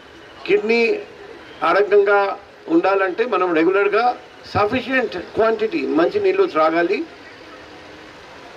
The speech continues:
యూరినేషన్‌కి ఆర్చ్ వస్తే వెంటనే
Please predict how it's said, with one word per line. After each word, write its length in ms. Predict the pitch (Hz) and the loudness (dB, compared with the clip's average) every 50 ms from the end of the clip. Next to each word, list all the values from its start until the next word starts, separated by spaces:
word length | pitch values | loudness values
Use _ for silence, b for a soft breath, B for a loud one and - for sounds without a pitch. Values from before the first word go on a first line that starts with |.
| - - - - - - - - - - - - - - - - - | -20 -20 -20 -20 -20 -20 -20 -20 -20 -20 -20 -20 -20 -20 -18 -2 2
యూరినేషన్‌కి 760 | 156 185 202 208 226 226 226 226 208 214 214 214 208 208 202 | 4 4 6 4 4 2 2 2 2 0 -2 -2 0 2 2
ఆర్చ్ 320 | 160 165 196 220 214 185 | 4 4 2 0 2 2
వస్తే 440 | 214 214 208 - - - - 269 - - - - - | 2 2 2 -2 -6 -6 -6 -6 -8 -10 -16 -8 -4
వెంటనే 540 | - - 349 - - 208 403 - 427 415 | -4 -4 -2 -2 -4 -2 0 0 0 -2